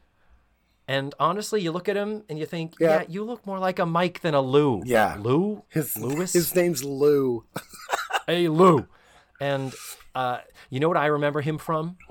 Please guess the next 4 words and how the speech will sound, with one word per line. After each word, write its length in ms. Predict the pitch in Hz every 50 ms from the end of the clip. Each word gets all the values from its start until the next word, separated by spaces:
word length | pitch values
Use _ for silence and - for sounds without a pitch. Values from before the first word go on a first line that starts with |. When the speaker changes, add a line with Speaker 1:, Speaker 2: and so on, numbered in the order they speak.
| - - - - _ - -
Speaker 1:
He 160 | 131 131 139
was 200 | 143 151 151 -
on 560 | - - 117 110 104 104 101 101 104 107 120 - _ _ _ -
Gloria. 720 | - 120 113 120 127 127 131 113 104 95 87 69 60 -